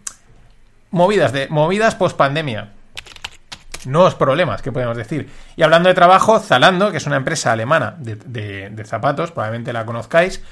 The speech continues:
eh, pues también se une a los despidos, va a tirar unos cientos de personas y ya el, el, el tema de los despidos está, ha saltado a Europa.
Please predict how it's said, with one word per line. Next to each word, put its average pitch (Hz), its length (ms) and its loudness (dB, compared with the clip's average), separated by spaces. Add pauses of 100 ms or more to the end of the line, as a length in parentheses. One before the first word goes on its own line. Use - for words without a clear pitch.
(320)
eh, 131 300 -4
pues 127 280 -6
también 147 260 2
se - 100 -4
une 123 120 0
a 113 60 2
los 110 140 -2
despidos, 127 600 -6
va 123 100 4
a 127 60 0
tirar 135 260 0
unos 139 260 -4
cientos 170 400 0
de 165 100 -4
personas 160 520 -2 (300)
y 147 480 -2 (260)
ya 180 440 2
el, 143 480 -6 (400)
el, 135 600 -8 (160)
el 139 140 -12
tema 180 140 2
de 196 40 4
los 190 140 0
despidos 190 500 -2
está, - 280 2
ha 170 180 -2
saltado 214 320 4
a - 20 2
Europa. 165 400 2